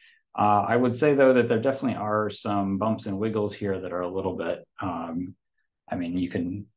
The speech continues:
can look at the error bars and think about whether you, you, you, you think that matches the curve or not, but I think there's certainly, um, some details here that are worth digging into and understanding. And in particular, I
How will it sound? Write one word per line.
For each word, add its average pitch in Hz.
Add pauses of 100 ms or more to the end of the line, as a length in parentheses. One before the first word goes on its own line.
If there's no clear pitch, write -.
(400)
can 147
look 147
at 135
the 113
error 110
bars 98
and 92
think 95
about 90
whether 92
you, 87
you, 87
you, 87
you 101
think 101
that 95 (140)
matches 104
the 98
curve 104
or 123
not, 151
but 110
I 98
think 117
there's 107
certainly, 101 (440)
um, 87
some 107
details 101
here 95
that 90
are 90
worth 90 (140)
digging 90
into 85
and 82
understanding. 85
And 82
in 90
particular, 82
I -